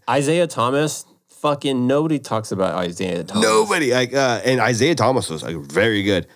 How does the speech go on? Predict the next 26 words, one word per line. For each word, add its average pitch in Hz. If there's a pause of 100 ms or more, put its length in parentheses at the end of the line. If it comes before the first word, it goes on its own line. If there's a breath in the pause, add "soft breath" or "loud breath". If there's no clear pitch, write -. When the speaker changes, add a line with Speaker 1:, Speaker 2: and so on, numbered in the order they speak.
(160 soft breath)
Speaker 2:
Clyde 120
Drexler, 117
so 175
good. 139
I 135
asked 156
my 143
wife, 110
I 101
was 95
like, 95
"Do 101
you 127
know 170
who 175
Clyde 104
the 95
Glide 90
is?" 127 (280)
No. 95 (480 soft breath)
But 123
everyone, 98
like, 98
Michael 135
Jordan, 131
literally, 110